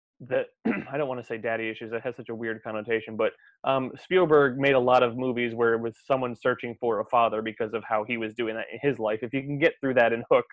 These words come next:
um, I think there's a lot of, uh, of fun to be had in that. And that actually, to be honest with you, might be my, just like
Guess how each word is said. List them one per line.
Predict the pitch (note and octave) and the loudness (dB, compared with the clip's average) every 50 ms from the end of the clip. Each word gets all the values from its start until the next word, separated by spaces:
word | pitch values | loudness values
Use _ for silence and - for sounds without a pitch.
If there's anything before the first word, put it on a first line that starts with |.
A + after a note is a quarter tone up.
| _ _ - _ _ _ _ _ - | _ _ -20 _ _ _ _ _ 0
um, | A2+ A2+ A2+ A2 A2 A2 A2 - | 2 2 2 2 0 -2 -6 -4
I | - B2 | -4 -4
think | A#2+ B2+ A#2+ G#2+ | -4 -4 -4 -2
there's | A#2+ A2+ A2 | -2 -2 0
a | A2 | 0
lot | A2 A2 A2 G#2+ | 0 2 2 2
of, | G#2+ G#2 G#2+ A2 _ - | 0 -2 -6 -10 _ -6
uh, | - G#2 G2+ F#2+ D2 - _ - - | -4 -2 -2 -4 -4 -8 _ -10 -8
of | G#2+ G2+ A2+ - _ _ _ _ _ _ - C#3 - | -6 -6 -6 -10 _ _ _ _ _ _ -20 -10 -2
fun | - B2 A2+ A2 G#2+ | -2 0 0 0 -4
to | G#2 | -6
be | G#2+ G#2+ | -6 -6
had | A2 A#2 A2 G#2+ A2 G#2 - E2 | -2 0 0 0 0 -2 -6 -10
in | A2 A2 | -6 -2
that. | G#2+ G#2+ E2 | -2 0 0
And | A#2+ C3 | 2 2
that | D3 F3 G#3+ | 2 4 4
actually, | A3+ A3 G3+ - - C#3 C3+ A#2+ | 4 2 0 0 -2 0 0 0
to | - C3+ | -2 -2
be | A#2+ A#2 | 0 2
honest | A#2+ C3+ D#3 D#3+ - | 2 2 0 -2 -6
with | A2+ - A2+ | -8 -6 -2
you, | A2 G#2+ G#2+ A#2 _ _ _ _ _ _ _ _ _ _ _ _ _ _ _ _ _ _ _ _ _ _ | -2 -2 -2 -4 _ _ _ _ _ _ _ _ _ _ _ _ _ _ _ _ _ _ _ _ _ _
might | - A#2+ C3 D#3+ D3+ - | 0 2 2 2 2 2
be | D#3+ D3+ | 0 2
my, | C3+ B2+ B2 B2 B2 B2 B2 A#2+ | 2 4 4 4 4 4 4 2
just | A#2+ C3 D#3 D3 - | 4 4 2 4 6
like | F3 D#3 C#3 | 4 4 2